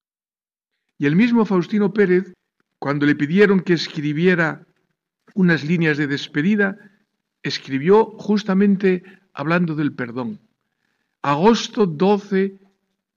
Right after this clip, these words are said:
de mil novecientos treinta y seis en Barbastro. Seis de nuestros compañeros son ya mártires. Pronto esperamos serlo nosotros también. Pero antes queremos hacer constar que morimos perdonando.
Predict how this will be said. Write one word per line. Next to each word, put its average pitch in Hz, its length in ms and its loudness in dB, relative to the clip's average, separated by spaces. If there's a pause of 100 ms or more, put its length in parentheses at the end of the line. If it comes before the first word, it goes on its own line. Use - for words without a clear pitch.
(260)
de 151 260 -2
mil 165 240 0
novecientos 165 680 -2
treinta 139 280 -8
y 135 60 -8
seis 151 280 -4
en 139 140 -8
Barbastro. 127 580 -10 (600)
Seis 202 540 4
de 185 120 2
nuestros 175 360 0
compañeros 175 640 -2
son 185 180 -2
ya 185 140 0
mártires. 156 640 -4 (600)
Pronto 208 420 6
esperamos 185 640 0
serlo 190 400 0
nosotros 185 600 -4
también. 165 560 -2 (480)
Pero 160 260 4
antes 240 640 2 (760)
queremos 208 440 4
hacer 214 300 0
constar 214 560 0
que 202 100 2
morimos 208 460 4
perdonando. 196 800 2